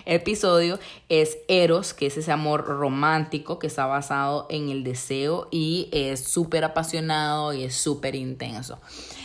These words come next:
Entonces, ¿por qué? Y eso es una excelente manera de, de volvernos a encauzar en lo que les estaba diciendo.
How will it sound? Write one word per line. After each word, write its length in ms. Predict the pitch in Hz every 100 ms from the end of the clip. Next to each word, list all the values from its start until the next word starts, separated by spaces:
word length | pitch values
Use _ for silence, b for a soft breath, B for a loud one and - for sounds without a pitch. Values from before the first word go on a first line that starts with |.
| B
Entonces, 640 | 175 180 196 190 240 240 B B - -
¿por 420 | - 196 180 - - -
qué? 760 | - 196 208 220 240 240 - - -
Y 180 | 180
eso 120 | 175 196
es 80 |
una 140 | 214 214
excelente 340 | 208 170 160
manera 400 | 180 165 160 180
de, 560 | 175 160 143 135 123 127 147
de 240 | - 143
volvernos 480 | 139 131 135 143 165
a 60 | 170
encauzar 400 | 165 131 131 143
en 80 |
lo 80 | 156
que 100 | 156
les 180 | 131 127
estaba 360 | 127 127 139 143
diciendo. 580 | 131 - 214 190 127